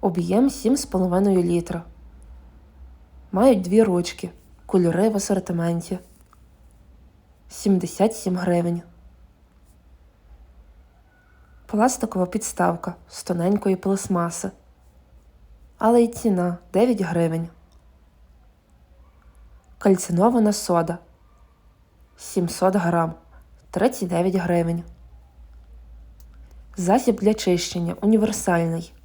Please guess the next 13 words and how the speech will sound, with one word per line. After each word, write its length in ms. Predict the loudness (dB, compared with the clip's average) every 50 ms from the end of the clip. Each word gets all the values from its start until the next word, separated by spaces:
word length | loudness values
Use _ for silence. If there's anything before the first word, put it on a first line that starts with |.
| -8 -6
від 160 | -6 -6 -4
Зелі 420 | -4 0 0 0 0 0 -4 -6 -10 -16 -20 -20 -20 -20 -20 -20 -12
п'ятсот 380 | -12 -10 -8 -2 -2 0 2 2
мілілітрів. 680 | 2 4 4 2 2 0 -2 -4 -4 -6 -8 -8 -10 -14 -20 _ _ _ _ -20 -20 -20 -20 -20 -20 -20 _ _ _ _ _ _ -12
Двадцять 420 | -8 0 4 4 4 4 2 -10 -10
сім 280 | -10 -6 0 0 2
гривень. 440 | 2 2 2 0 0 0 -2 -4 -6 -10 -16 -20 -20 -20 -20 -20 -20 -20 -20 -20 _ -20 -20 -20 -20 -20 -20 -20 _ -20 -20 -20 _ _ _ -20 -20 -20 -20 -20 -20 -20 -20 -20 -20 -20 -20 -20 -20 -20 -20 -20 -20 -20 _ _ _ _ _ _ -20 -20 _ _ -20 _ _ _ _ _ -20 -14 -6
Засоби 480 | 0 2 2 2 2 0 0 0 -2
Санклін. 600 | -4 -2 0 0 0 0 0 0 0 2 0 -2 -4 -10 _ _ _ _ _ _ _ _ _ _ _ _ -2
Засіб 360 | 4 6 6 6 4 -2 -4
для 180 | 0 0 0
миття 280 | 0 0 -2 0 0 0
холодильників 880 | 0 0 -4 -2 -2 -2 0 2 2 4 4 2 0 0 -4 -6 -6 -6